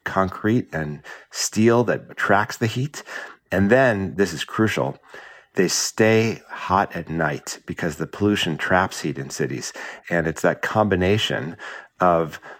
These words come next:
the ecological threat and the social reality, uh, that creates the fault lines.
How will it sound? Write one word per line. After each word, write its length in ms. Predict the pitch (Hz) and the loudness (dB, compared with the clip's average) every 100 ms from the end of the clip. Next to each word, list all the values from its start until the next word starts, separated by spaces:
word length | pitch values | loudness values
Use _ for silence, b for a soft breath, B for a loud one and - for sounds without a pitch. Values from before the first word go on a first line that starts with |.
| B | B
the 200 | 80 - | -4 0
ecological 680 | - 90 87 87 113 120 120 | 0 2 4 4 4 0 -2
threat 420 | 110 110 107 107 | 2 4 4 2
and 160 | - 87 | -4 -6
the 60 | 80 | -2
social 360 | - 95 - | 2 2 2
reality, 640 | 82 80 98 92 64 65 - B B B - | 2 4 4 2 0 -6 -8 B B B -6
uh, 160 | 78 73 | -4 -2
that 180 | 80 | -4
creates 380 | - - 82 82 | -4 0 0 0
the 100 | - - | -8 -18
fault 320 | - 98 - | 0 0 0
lines. 440 | 52 50 - - | -4 -10 -12 -14